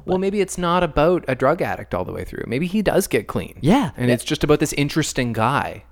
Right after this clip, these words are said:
Speaker 2: In which case, doesn't that kinda make you wanna watch the
Speaker 1: Way
Speaker 2: show
Speaker 1: more
Speaker 2: more?
Speaker 1: so,
Speaker 2: Like,
Speaker 1: honestly.
Speaker 2: let's
Speaker 1: Yeah.
Speaker 2: watch the transformation. Yeah, I don't think I could watch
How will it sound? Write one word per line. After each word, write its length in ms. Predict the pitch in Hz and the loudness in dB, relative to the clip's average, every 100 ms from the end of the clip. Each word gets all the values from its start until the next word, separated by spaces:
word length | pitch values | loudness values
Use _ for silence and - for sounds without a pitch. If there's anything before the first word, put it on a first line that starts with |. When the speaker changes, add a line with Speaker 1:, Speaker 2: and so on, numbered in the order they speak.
| - | -4
Speaker 2:
In 200 | 202 202 | 2 4
which 260 | 180 185 - | 4 2 2
case, 360 | 208 190 - - - _ - | 2 0 -2 -12 -20 _ -4
doesn't 260 | 147 147 160 | 2 2 2
that 180 | 170 160 | -2 0
kinda 200 | 180 147 | 0 0
make 180 | 123 | 0
you 80 | 147 | 2
wanna 160 | 127 120 | 2 2
watch 260 | 104 104 - | 0 0 2
the 120 | 156 | 4
Speaker 1:
Way 60 | 196 | 6
Speaker 2:
show 60 | |
Speaker 1:
more 140 | 196 160 | 8 6
Speaker 2:
more? 60 | 185 | 4
Speaker 1:
so, 240 | 87 87 | -2 -4
Speaker 2:
Like, 40 | |
Speaker 1:
honestly. 460 | 104 110 123 82 - - | -2 0 0 -2 -10 2
Speaker 2:
let's 200 | 143 113 | 4 6
Speaker 1:
Yeah. 40 | 147 | 6
Speaker 2:
watch 180 | 143 | 6
the 80 | 143 | 2
transformation. 680 | - 143 131 127 127 120 127 | 0 0 0 0 0 -2 0
Yeah, 160 | 180 | 2
I 80 | 139 | 4
don't 180 | 160 220 | 2 0
think 160 | 269 254 | -4 -6
I 60 | |
could 220 | 247 175 | -6 -6
watch 480 | 135 139 139 - - | 2 2 2 -2 -14